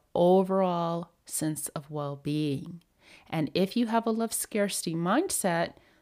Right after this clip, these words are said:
that can block you from opening up to others and making sure that your needs are truly met on every level. So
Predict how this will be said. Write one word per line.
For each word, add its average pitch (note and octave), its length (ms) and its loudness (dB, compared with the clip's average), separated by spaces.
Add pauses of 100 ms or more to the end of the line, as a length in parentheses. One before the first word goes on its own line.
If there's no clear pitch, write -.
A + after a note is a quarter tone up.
(140)
that F#3 300 2
can G#3+ 220 -2
block G3 540 -6
you F#3+ 160 0
from F#3 280 0 (100)
opening F#3+ 580 -2
up D#3 440 -4 (460)
to D#3 200 -4
others - 560 -8 (380)
and E3+ 180 -2
making E3+ 300 -2
sure G#3 340 -2
that - 300 -6
your F3+ 160 -4
needs G3 640 0
are E3 140 -4
truly D#3 480 -8
met E3 420 -6 (100)
on E3 220 -6
every C#3+ 300 -6
level. D3 480 -6 (420)
So E3 400 2